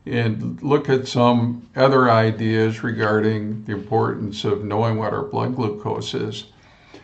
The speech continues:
Uh, before we do that, though, my name is John Lorscheider.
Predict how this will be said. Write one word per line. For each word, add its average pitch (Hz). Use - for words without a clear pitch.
Uh, 117
before 117
we 147
do 120
that, 110
though, 117
my 113
name 113
is 107
John 117
Lorscheider. 127